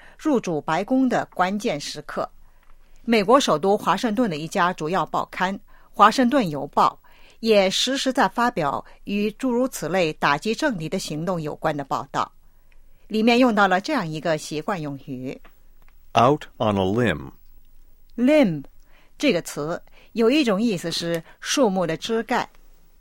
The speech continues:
Speaker 1: 想象一下，有个人爬上了树，又攀到了伸出老远的枝干上，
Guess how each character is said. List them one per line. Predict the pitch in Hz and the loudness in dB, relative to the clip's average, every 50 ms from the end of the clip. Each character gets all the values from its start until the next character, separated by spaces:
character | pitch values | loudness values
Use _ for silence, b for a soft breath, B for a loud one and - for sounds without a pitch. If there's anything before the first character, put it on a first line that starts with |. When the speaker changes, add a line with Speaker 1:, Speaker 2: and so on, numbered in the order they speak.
| - - - - _ - | -20 -20 -20 -20 _ -18
Speaker 1:
想 | - - - 143 135 | -10 -8 -6 -6 -6
象 | 135 - 202 175 151 | -6 -4 -4 -4 -4
一 | 147 143 | -4 -6
下， | 135 - 175 151 - - _ _ _ _ _ _ _ _ _ - | -4 -4 -4 -4 -4 -6 _ _ _ _ _ _ _ _ _ 0
有 | 233 226 190 196 | 2 4 4 4
个 | 269 285 | 4 4
人 | 262 226 233 240 254 | 4 4 4 4 2
爬 | 240 - - 160 170 | 0 0 0 0 0
上 | 208 - 269 233 | 0 0 -2 -2
了 | 170 143 | -2 -4
树， | 151 - - 277 220 - - - _ b b b b b b b b b | -6 -6 -4 -4 -4 -6 -8 -12 _ b b b b b b b b b
又 | - 220 240 208 180 | -2 0 2 2 2
攀 | - - - 190 190 | 0 -2 -4 -2 0
到 | 208 330 208 170 | 2 4 4 4
了 | 160 160 | 2 0
伸 | - - 190 180 180 | -2 -2 -2 -2 -4
出 | 165 170 196 | -4 -4 -2
老 | 180 160 139 143 151 208 | 0 2 2 2 2 2
远 | 254 233 196 123 | 0 0 -2 -4
的 | 127 143 139 | -4 -8 -10
枝 | - - 180 185 196 | -6 -4 -4 -4 -2
干 | - 240 170 123 | -4 -4 -6 -6
上， | - - - 143 - | -6 -6 -6 -6 -6